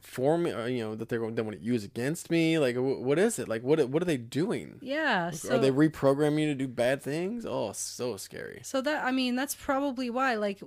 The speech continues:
Speaker 2: 'cause there's always an element of bad in something like this. It's
Speaker 1: Right.
Speaker 2: like people choose to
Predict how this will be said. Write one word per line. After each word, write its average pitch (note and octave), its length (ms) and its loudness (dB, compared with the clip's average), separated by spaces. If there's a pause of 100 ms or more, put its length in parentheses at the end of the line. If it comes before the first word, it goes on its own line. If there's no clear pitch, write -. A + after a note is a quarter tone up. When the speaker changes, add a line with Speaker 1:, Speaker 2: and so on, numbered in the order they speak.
(360)
Speaker 2:
'cause A#3 220 -4
there's A#3+ 240 0
always A#3+ 400 0
an A3 140 0
element G#3+ 520 -4
of F3 360 -6
bad F#3+ 440 -2
in F3+ 200 -4
something E3 460 -4
like D#3 240 -10
this. - 300 -10
It's - 160 -4
Speaker 1:
Right. - 160 2
Speaker 2:
like - 80 -6
people C4 400 -2
choose C#4 540 0
to A3+ 140 -2